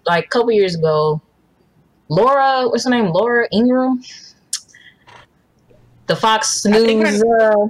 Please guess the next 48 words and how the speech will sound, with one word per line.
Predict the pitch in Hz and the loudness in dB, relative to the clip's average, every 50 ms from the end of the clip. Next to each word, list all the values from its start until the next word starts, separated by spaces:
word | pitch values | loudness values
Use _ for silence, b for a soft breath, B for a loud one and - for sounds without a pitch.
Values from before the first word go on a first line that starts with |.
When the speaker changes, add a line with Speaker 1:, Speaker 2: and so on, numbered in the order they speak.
| - | -4
Speaker 2:
I | - 196 | -8 -8
think | - 277 285 285 | -6 -6 -4 -4
her | 311 285 - | -4 -4 -4
name | 254 254 247 | -4 -4 -4
is | 247 240 | -6 -4
Laura | 247 247 240 240 | -2 -2 -2 -2
Ingraham, | 214 240 240 233 247 226 208 | -2 -6 -6 -4 -6 -4 -4
but | 202 196 | -4 -4
I | 190 | -4
know, | 196 214 214 220 - | -4 -6 -6 -6 -8
I | 190 190 | -8 -8
know | 190 196 214 226 | -6 -4 -2 0
Speaker 1:
Laura | 226 220 220 220 214 | 0 0 0 0 0
Speaker 2:
exactly | 190 226 220 220 | 0 0 0 0
who | 214 220 | 0 2
you're | 220 220 214 | 2 2 2
Speaker 1:
Ingraham, | 208 208 208 226 247 | 2 0 0 -2 -4
Speaker 2:
talking | - _ | -6 _
Speaker 1:
yeah. | - 131 | -14 -18
Speaker 2:
about. | - - | -16 -18
I | - 175 | -20 -20
know | 175 165 - | -18 -18 -18
exactly | 156 156 _ - - _ | -18 -18 _ -20 -20 _
what | - - | -12 -6
you're | 208 202 | -2 0
talking | 214 | 2
about. | |
Speaker 1:
Yeah. | 208 208 214 226 | 2 2 2 0
Speaker 2:
Yeah. | 247 - _ - | -2 -8 _ -2
Speaker 1:
So | - 220 220 | 0 0 0
if, | 220 220 220 220 214 196 226 | 0 0 -2 -2 0 0 -2
if | 220 226 | -2 -2
you've | 226 226 220 | -2 -2 -2
forgotten | 220 214 208 226 220 220 220 247 247 | -2 -2 0 0 0 0 2 2 0
who | 240 226 | 0 0
she | 220 226 226 | -2 -2 -2
was, | 214 220 220 220 214 | 0 0 0 0 -2
she | - 220 | 0 0
was | 220 226 208 | 0 0 0
the | 214 | -2
one | 208 208 202 202 | -2 0 0 0
that | 202 196 185 190 | 0 0 -2 -2
told | - 226 214 208 202 202 202 202 b b b b b b b _ _ _ _ - | -2 -2 0 0 0 0 -2 -2 b b b b b b b _ _ _ _ -4
athletes | 190 202 202 202 208 208 208 208 - - - | -2 -2 -2 -2 -2 -2 -2 -2 -4 -4 -2
or | 156 156 160 160 156 - | 0 0 0 0 -2 0
N | 170 175 175 | 0 0 2
B | 170 180 | 2 2
A | 185 196 202 196 190 | 2 2 2 0 -2